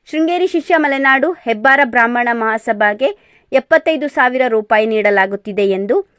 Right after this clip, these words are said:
ಶೃಂಗೇರಿ ಮಠದ ಜಗದ್ಗುರುಗಳ ಆಪ್ತ ಸಹಾಯಕ ಶಮ್ನಾ ಕೃಷ್ಣಮೂರ್ತಿ ಭಟ್ ಹೇಳಿದರು. ಅವರು ಭಾನುವಾರ ಕೊಪ್ಪದ ಗಾಯತ್ರಿ ಸಾಂಸ್ಕೃತಿಕ ಭವನದಲ್ಲಿ ಶೃಂಗೇರಿ ಶಿಷ್ಯ ಮಲೆನಾಡು ಹೆಬ್ಬಾರ ಬ್ರಾಹ್ಮಣ ಮಹಾಸಭಾ ಏರ್ಪಡಿಸಿದ್ದ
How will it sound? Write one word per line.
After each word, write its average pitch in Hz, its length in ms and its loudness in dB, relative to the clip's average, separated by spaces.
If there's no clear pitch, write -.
ಶೃಂಗೇರಿ 330 440 0
ಮಠದ 311 400 0
ಜಗದ್ಗುರುಗಳ 247 800 2
ಆಪ್ತ - 320 -2
ಸಹಾಯಕ 262 680 -2
ಶಮ್ನಾ 220 400 -2
ಕೃಷ್ಣಮೂರ್ತಿ 208 560 -6
ಭಟ್ 226 220 -4
ಹೇಳಿದರು. 165 520 -4
ಅವರು 330 340 4
ಭಾನುವಾರ 262 560 0
ಕೊಪ್ಪದ 240 440 0
ಗಾಯತ್ರಿ 247 540 2
ಸಾಂಸ್ಕೃತಿಕ 233 680 -2
ಭವನದಲ್ಲಿ 220 760 -2
ಶೃಂಗೇರಿ 349 400 0
ಶಿಷ್ಯ 339 320 -2
ಮಲೆನಾಡು 277 460 2
ಹೆಬ್ಬಾರ 254 460 2
ಬ್ರಾಹ್ಮಣ 226 480 0
ಮಹಾಸಭಾ 226 640 0
ಏರ್ಪಡಿಸಿದ್ದ 202 640 -4